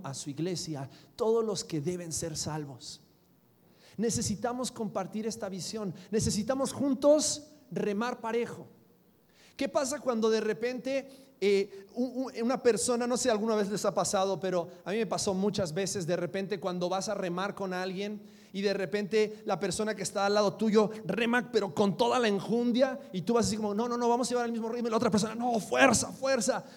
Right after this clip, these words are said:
Una vez que estábamos haciendo rafting, a, a, algunos han hecho rafting, y el rafting es una de las cosas más increíbles que existe. Vas en los rápidos y descendiendo en el río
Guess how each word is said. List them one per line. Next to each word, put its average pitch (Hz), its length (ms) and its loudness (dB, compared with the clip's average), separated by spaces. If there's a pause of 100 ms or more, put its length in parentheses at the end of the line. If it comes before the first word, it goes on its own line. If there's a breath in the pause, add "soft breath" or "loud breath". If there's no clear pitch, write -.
Una 240 160 -2
vez 247 140 2
que 247 80 -6
estábamos 240 340 2
haciendo 220 320 0
rafting, 247 640 0 (340)
a, 165 200 -6
a, 190 200 -6 (180)
algunos 226 400 -2
han 220 120 0
hecho 220 200 -2
rafting, 214 360 0
y 208 40 0
el 190 120 -2
rafting 208 320 -2
es 208 100 -4
una 202 100 -4
de 190 40 -2
las 175 80 -6
cosas 180 240 -2
más 196 180 2
increíbles 190 560 2
que 175 100 -4
existe. 185 420 -2
Vas 180 160 0
en 185 80 0
los 156 100 4
rápidos 175 560 0
y 165 40 4
descendiendo 165 520 0
en 175 60 2
el 160 140 2
río 180 360 2